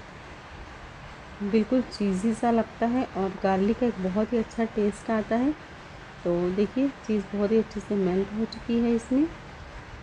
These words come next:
तो आप इस recipe को एक मरतबा ज़रूर try करना और कैसी लगी आपको recipe comment करके ज़रूर बताना। Recipe पसंद आए तो please like, share, comment करना ना भूलें।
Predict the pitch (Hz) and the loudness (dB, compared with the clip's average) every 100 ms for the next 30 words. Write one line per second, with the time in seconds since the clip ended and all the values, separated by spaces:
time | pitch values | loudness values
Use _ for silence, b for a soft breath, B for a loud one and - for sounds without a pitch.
0 | - 202 208 247 247 233 233 240 247 240 | -4 -2 -2 0 0 0 -2 2 4 6
1 | 233 220 226 220 185 214 240 269 254 247 | 4 2 2 2 4 4 4 4 2 4
2 | 254 247 277 277 - - - - 180 190 | 4 4 2 0 -10 -16 -14 -4 0 2
3 | 190 220 - 269 254 262 233 - 254 233 | 2 0 2 4 4 4 2 2 4 4
4 | 240 240 240 202 190 196 190 185 180 196 | 2 -2 0 2 2 2 0 0 0 2
5 | 220 240 247 233 233 240 214 - 233 254 | 4 4 2 2 2 2 2 0 -2 0
6 | 247 233 233 233 226 226 233 214 196 190 | 0 0 2 2 2 2 2 4 4 2
7 | 190 - 226 - 220 220 214 208 208 190 | 2 0 0 2 2 4 2 2 2 2
8 | 180 208 233 | 2 2 2